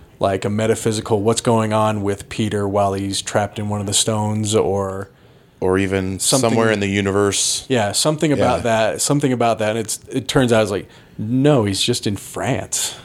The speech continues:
Speaker 2: He's in London, England.
Speaker 1: Is it London?
Speaker 2: I
Speaker 1: I
Speaker 2: don't
Speaker 1: thought it was
Speaker 2: know.
Speaker 1: France.
Speaker 2: <laughs> I just wanted to say it like the general in Austin Powers.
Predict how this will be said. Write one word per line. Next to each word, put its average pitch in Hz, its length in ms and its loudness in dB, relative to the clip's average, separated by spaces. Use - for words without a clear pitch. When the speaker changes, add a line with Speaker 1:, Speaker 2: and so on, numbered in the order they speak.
Speaker 2:
He's 90 340 0
in 90 200 2
London, 147 680 0
England. 139 480 0
Speaker 1:
Is 127 80 2
it - 40 0
London? 214 400 0
Speaker 2:
I 208 60 2
Speaker 1:
I - 20 2
Speaker 2:
don't 196 80 0
Speaker 1:
thought 220 80 2
it 208 60 0
was 165 140 2
Speaker 2:
know. - 60 -6
Speaker 1:
France. 131 260 0
Speaker 2:
<laughs> 92 40 -8
I 127 100 2
just 135 220 0
wanted 107 220 0
to 98 60 2
say 101 220 0
it 95 100 0
like 90 200 -2
the 87 300 -2
general 90 480 -2
in 87 240 -4
Austin 87 340 0
Powers. 82 420 -4